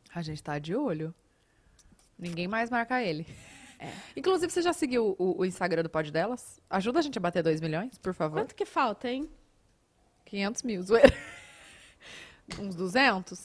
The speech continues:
Speaker 1: Cento e poucos. <clears throat> A gente tem um ponto oito, né? Vai, gente, segue a gente lá, não custa.
Speaker 2: Por favor, ajuda nós.
Speaker 1: Que mais? Vamos falar da novidade, então, que a gente tem um, um quadro aqui. Vamos, vamos
Speaker 2: Mas já?
Speaker 1: chamar? Vamos?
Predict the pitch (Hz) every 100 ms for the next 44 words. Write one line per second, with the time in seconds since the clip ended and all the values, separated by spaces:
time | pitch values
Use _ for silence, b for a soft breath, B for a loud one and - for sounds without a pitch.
0 | - - 185 226 240 226 - 320 262 208
1 | - _ _ _ _ 185 208 202 190 196
2 | 208 190 - 175 170 - _ b b b
3 | b _ 202 269 320 269 254 233 269 294
4 | 330 339 233 285 - 247 254 277 359 359
5 | 392 339 370 277 262 285 349 339 381 349
6 | 233 220 - - - - 233 196 175 214
7 | 262 226 214 208 196 202 196 190 185 208
8 | 247 233 190 180 202 190 185 185 180 214
9 | 214 180 175 226 214 202 202 185 202 202
10 | 185 220 226 185 208 269 294 - - -
11 | - _ _ _ - - 175 226 294